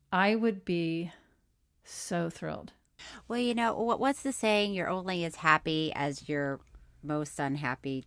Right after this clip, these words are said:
Speaker 2: child."
Speaker 1: Mm-hmm.
Speaker 2: Something like that. But it's true, 'cause you feel that for them and you want that for them.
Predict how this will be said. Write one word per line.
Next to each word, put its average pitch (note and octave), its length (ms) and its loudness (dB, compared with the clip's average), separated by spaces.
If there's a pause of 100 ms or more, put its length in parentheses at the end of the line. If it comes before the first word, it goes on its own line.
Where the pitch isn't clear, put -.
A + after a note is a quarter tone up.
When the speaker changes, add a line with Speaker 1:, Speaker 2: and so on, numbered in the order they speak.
Speaker 2:
child." C3 420 -6 (220)
Speaker 1:
Mm-hmm. F3+ 320 0
Speaker 2:
Something D3 260 -2
like B2+ 180 -6
that. B2+ 260 -4 (100)
But F#3 100 -4
it's G3 140 -8
true, F3+ 360 -2 (520)
'cause F#3 200 -6
you G#3 140 -4
feel G#3+ 340 2
that C3+ 260 -2
for C#3+ 120 -4
them C3 240 -4
and C3 100 0
you C3+ 80 0
want C#3 340 -2
that A#2+ 200 -6
for B2+ 140 -8
them. F#2+ 300 -10